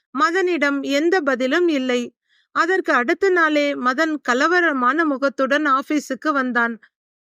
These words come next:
"ஐஸ்வர்யா, ஒரு விஷயம், ஒரு பெரிய பிரச்சனை வரப்போகுது" என்றவனை கேள்வியாய் பார்த்தாள். "என் அம்மா இன்னைக்கு உங்க வீட்டுக்கு நம்ம கல்யாணத்தை பத்தி பேச போறாங்க. அநேகமா இந்நேரம் அங்க போயிருப்பாங்க.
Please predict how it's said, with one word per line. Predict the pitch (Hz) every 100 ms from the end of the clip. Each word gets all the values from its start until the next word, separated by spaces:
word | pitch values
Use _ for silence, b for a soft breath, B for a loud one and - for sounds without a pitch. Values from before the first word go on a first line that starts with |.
| _ -
"ஐஸ்வர்யா, | 294 294 359 339 311 269
ஒரு | - 285 285
விஷயம், | 294 - 330 269 - _ _ -
ஒரு | 269 269
பெரிய | 277 311 381
பிரச்சனை | 381 302 - 359 339
வரப்போகுது" | 285 240 277 262 262 226 226 - _ _ _ -
என்றவனை | 302 339 339 294 285 262
கேள்வியாய் | - 349 381 349 302 294 339
பார்த்தாள். | 294 269 226 247 233 226 - _ _ _ _ _ _
"என் | 285
அம்மா | 285 285 370 381
இன்னைக்கு | 320 302 269 277 269
உங்க | 262 330 339 330
வீட்டுக்கு | 277 320 359 302 294
நம்ம | 262 254
கல்யாணத்தை | 240 254 339 349 349 311
பத்தி | 262 - 320
பேச | 294 311 339 -
போறாங்க. | 277 262 254 233 226 226 b b b -
அநேகமா | 262 302 349 320 302
இந்நேரம் | 370 320 277 277 339
அங்க | 330 294 262
போயிருப்பாங்க. | 269 302 311 302 277 254